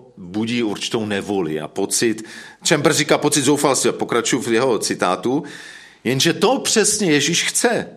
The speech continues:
aby v nás to budilo zoufalství. Pošetile spoléháme na vlastní spravedlnost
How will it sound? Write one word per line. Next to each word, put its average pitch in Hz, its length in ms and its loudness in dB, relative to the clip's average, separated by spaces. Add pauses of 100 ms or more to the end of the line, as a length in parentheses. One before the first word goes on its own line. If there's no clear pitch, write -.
(120)
aby 92 180 -4
v 95 60 0
nás 95 220 0
to 110 120 0
budilo 87 260 -2
zoufalství. 87 760 -6 (680)
Pošetile 185 680 4
spoléháme 139 880 2
na 123 120 2
vlastní 98 480 -2
spravedlnost 90 1080 -2